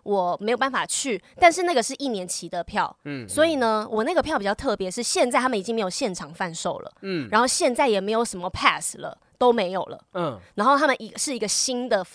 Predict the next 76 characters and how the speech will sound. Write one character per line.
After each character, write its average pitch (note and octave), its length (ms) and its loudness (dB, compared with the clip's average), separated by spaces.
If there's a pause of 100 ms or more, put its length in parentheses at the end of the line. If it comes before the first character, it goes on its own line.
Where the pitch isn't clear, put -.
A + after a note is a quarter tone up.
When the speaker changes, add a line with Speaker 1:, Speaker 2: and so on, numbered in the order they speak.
(160)
Speaker 1:
玩 G3 200 2
的 A3+ 80 2
方 F#3+ 240 -4
式， G#3 140 -6
所 C#4 160 -2
以 E4 40 2
如 C4 220 2
果 A#3 160 4
豪 G3 140 4
平 A3+ 140 0
你 G3+ 40 -2
下 A#3+ 160 0
次 A3 60 -2
要 G#3 80 4
去 G#3 100 -10
东 G3+ 200 -6
京 G3+ 160 -8
迪 F3 120 -12
士 F#3+ 200 -10
尼， - 160 -14 (180)
你 G#3+ 80 -2
要 A3+ 100 2
先 B3+ 160 -2
在 A#3+ 140 4
网 F#3 140 -4
络 F#3+ 80 -10
上 G3 180 -6
做 G3 180 -6
功 F3+ 220 -8
课， G#3 140 -6
因 A3+ 60 -4
为 A#3+ 40 -2
它 B3+ 100 2
玩 G3 200 0
法 G3 120 -4
跟 G3 140 -6
之 G3+ 80 -10
前 G3+ 100 -2
完 F3+ 220 -4
全 F#3 180 -8
不 F3+ 200 -8
一 G2 100 -18
样 - 220 -6
了。 - 120 -14 (100)
Speaker 2:
我 C#3 200 -6
真 D#3+ 140 -2
的 E3+ 100 2
是 D#3+ 180 -2
已 C#3+ 60 -2
经 C3+ 160 -4
觉 B2 140 -2
得 A#2+ 100 2
隔 A2 220 -6
了 A2+ 100 -4
很 G#2 260 -10
久， A#2 200 -8
我 A#2+ 100 -4
好 D3+ 160 0
担 D#3 160 4
心 E3 160 0
我 B2 80 -2
到 C#3+ 100 2
时 C3+ 120 0
候 C3 60 4
要 C3 40 2
去 C3 240 -4
的 A2 60 -2
时 A2 120 -8
候 A2+ 120 -6
是 A2+ 280 -6 (140)
人 B2+ 220 -6
很 A#2 240 -6
多 A2+ 200 -8
的 G#2+ 120 -10
状 E2+ 280 -8
态。 - 240 -14